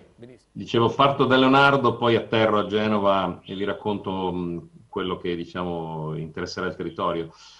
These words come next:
Speaker 2: Allora, ehm, come, come sapete, le, per, eh, nel, nel mercato internazionale delle quotate il, il problema della sostenibilità,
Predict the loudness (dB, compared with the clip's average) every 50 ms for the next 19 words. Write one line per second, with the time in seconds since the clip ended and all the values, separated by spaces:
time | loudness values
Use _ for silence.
0 | _ _ -20 -20 _ _ -6 -2 -2 0 0 0 0 -2 -4 -6 -8 -8 -8 -6
1 | -6 -6 -6 -4 -4 -4 -4 -4 -6 -6 -8 -4 0 2 4 4 4 4 2 2
2 | 0 0 0 0 0 0 0 0 0 2 2 2 4 4 4 4 2 0 -2 -4
3 | -2 0 0 0 0 0 0 0 0 -2 -2 -2 -4 -4 -4 -4 -2 -2 -2 -2
4 | -2 -2 -2 -2 -2 -2 -2 -2 -2 -2 -4 -4 -2 0 0 0 2 0 0 0
5 | -2 -4 -2 0 2 2 2 2 2 0 2 2 2 0 -2 -4 -4 -4 -4 -2
6 | -2 -2 -2 -4 -4 -4 -6 -4 -4 -2 -2 -2 -2 -2 -2 -4 -6 -8 -10 -6
7 | -4 -4 -4 -2 -2 -4 -4 -2 0 2 4 4 2 0 -4 -14